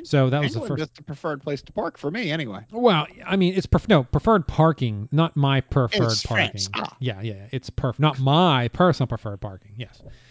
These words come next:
Speaker 1: But yeah, so we got to park there and they had the, um, temperature screening set up. Of course, they didn't have it, they, and they had it staffed too, mind you. They had people in it to,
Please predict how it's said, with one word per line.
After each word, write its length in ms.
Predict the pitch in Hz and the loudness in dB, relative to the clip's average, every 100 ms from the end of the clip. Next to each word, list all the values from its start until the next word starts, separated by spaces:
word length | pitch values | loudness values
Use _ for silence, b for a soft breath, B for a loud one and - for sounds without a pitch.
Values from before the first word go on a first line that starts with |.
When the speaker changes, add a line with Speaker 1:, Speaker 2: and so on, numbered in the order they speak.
| B B B - | B B B -2
Speaker 1:
But 100 | 165 | -2
yeah, 140 | 127 - _ | -2 -6 _
so 340 | - 147 131 127 | -4 0 0 0
we 140 | 135 | -2
got 80 | 143 | -2
to 80 | 127 | 0
park 260 | - 175 | 2 2
there 360 | - 135 139 156 _ _ | 2 2 0 -4 _ _
and 300 | 131 127 127 | -6 -4 -2
they 100 | 123 | -2
had 280 | 120 123 120 | -2 -2 -4
the, 340 | 123 120 120 | -4 -2 -2
um, 400 | 113 110 110 113 - _ _ _ | -2 -4 -6 -8 -12 _ _ _
temperature 280 | - 156 160 | -2 0 -2
screening 400 | - - 143 170 | -2 0 0 0
set 260 | - 156 135 | 0 0 2
up. 220 | 156 - - _ - | 0 -2 -20 _ -8
Of 80 | |
course, 260 | - 262 233 - | 2 4 4 2
they 100 | 196 | 0
didn't 220 | 262 240 | 2 2
have 160 | 226 | 0
it, 140 | 254 _ - | 0 _ -2
they, 160 | 170 | 0
and 100 | 202 | 2
they 120 | 202 202 | 2 4
had 100 | 254 | 2
it 120 | 156 | -2
staffed 440 | - 240 226 - | -4 -2 -4 -4
too, 200 | - 247 | 0 2
mind 240 | 135 117 107 | 2 -2 -4
you. 180 | 110 139 | -4 -2
They 100 | 143 | 0
had 140 | 190 | 0
people 220 | 220 196 | 0 -2
in 120 | 196 | -2
it 120 | 208 143 | -2 -4
to, 180 | - | -12